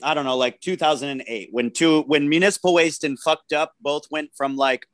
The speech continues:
underground D I Y punk basement bands to, like, mainstream indie bands. Um,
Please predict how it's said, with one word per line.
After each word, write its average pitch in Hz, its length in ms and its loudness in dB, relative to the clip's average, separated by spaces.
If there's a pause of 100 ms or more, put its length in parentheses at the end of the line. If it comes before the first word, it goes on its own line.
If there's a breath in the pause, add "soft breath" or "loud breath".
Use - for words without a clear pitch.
underground 151 840 -4 (100)
D 151 160 -6
I 151 120 0
Y 139 340 -2
punk 151 300 -10
basement 147 420 -6
bands 160 460 -4
to, 139 500 -4 (540)
like, 135 280 -2
mainstream 143 600 -2
indie 143 280 -2
bands. 190 580 -2 (640 soft breath)
Um, 139 320 0